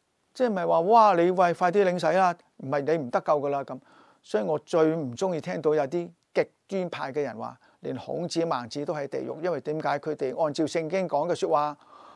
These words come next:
冇信而受洗。連我挑戰佢哋，我話，「孔子出世嘅時候，耶穌未出世，點信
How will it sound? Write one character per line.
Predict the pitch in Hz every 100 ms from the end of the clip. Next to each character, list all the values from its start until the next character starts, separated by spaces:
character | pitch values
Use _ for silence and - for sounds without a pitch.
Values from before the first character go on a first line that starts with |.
| _
冇 | 147 135 131 143 160
信 | 143 - - 156 151 151 117
而 | 117
受 | 127 120
洗。 | 113 117 117 _ _ _ _ _ _ _ _ _ _ _ _ _ -
連 | 175 180 175
我 | 160 180
挑 | 208 262 247
戰 | 196
佢 | 165 160
哋， | 156
我 | 170
話， | 147 -
「孔 | 165 190
子 | 190 196 _ _ - _ _ _ _ _ _ _ -
出 | 214
世 | - 175
嘅 | 165 156 151
時 | -
候， | 131
耶 | 123
穌 | 127 202
未 | 160
出 | - 202
世， | 160
點 | - 147
信 | 175